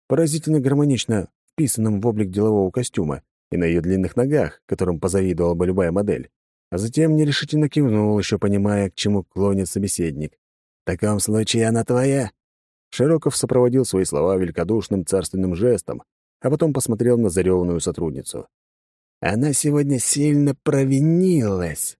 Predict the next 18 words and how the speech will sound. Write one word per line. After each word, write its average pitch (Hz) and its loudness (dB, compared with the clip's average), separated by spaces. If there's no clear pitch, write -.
с - -12
нажимом 82 -2
проговорил 87 0
он, 65 -6
«и 117 0
теперь 160 0
безумно 151 2
желает 123 0
искупить 110 -2
свой 101 -2
проступок. 98 -4
Правда 107 0
ведь, 92 -4
Алисочка?» - -4
Несчастная 95 0
секретарша 87 -2
судорожно 92 -2
всхлипнула 95 -2